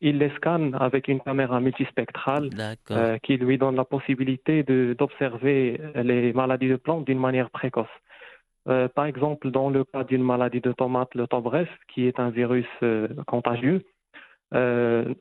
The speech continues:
Speaker 1: m-, manuellement, avec l'observation à l'œil nu, on peut le di-, le détecter sur quatorze jours. Mais avec le robot, on peut le détecter sur trois jours, c'est-à-dire avant d'avoir des pertes de production, avant
Speaker 2: Hmm.
Speaker 1: d'utiliser le pesticide.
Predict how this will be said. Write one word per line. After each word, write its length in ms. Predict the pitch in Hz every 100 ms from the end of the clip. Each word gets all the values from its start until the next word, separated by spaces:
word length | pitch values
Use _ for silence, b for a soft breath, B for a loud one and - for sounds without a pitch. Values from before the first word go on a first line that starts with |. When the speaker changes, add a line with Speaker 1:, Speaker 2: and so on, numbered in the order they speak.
| _ -
Speaker 1:
m-, 180 | 151 151
manuellement, 720 | 135 143 151 147 139 143 165 135
avec 220 | 127 131
l'observation 880 | 135 - 120 123 135 135 131 120 120
à 120 | 123
l'œil 260 | 127 127 123
nu, 240 | 151 165 - _ -
on 100 | 127
peut 160 | - 135
le 140 | 135
di-, 140 | 135 135
le 200 | 127 131
détecter 500 | 131 139 139 - 151 -
sur 160 | 135
quatorze 400 | - 147 135 120 117
jours. 240 | 131 123 - _ _ _ _ _ -
Mais 300 | 131 139 131
avec 360 | 135 127 139 135
le 80 |
robot, 380 | 131 131 131 185
on 120 | 147 127
peut 120 | 131
le 100 | 135
détecter 460 | 139 139 - 147 139
sur 160 | 139 -
trois 280 | - 127
jours, 280 | 123 175 165 - _
c'est-à-dire 400 | - 135 131 135
avant 380 | 123 120 147 165
d'avoir 460 | 131 120 131 127 117
des 100 | 120
pertes 420 | - 131 - -
de 80 | 123
production, 800 | - 123 117 - - 139 143 143
avant 260 | 120 135
Speaker 2:
Hmm. 20 | 131
Speaker 1:
d'utiliser 460 | 127 131 120 120
le 100 | 113
pesticide. 480 | - 117 - -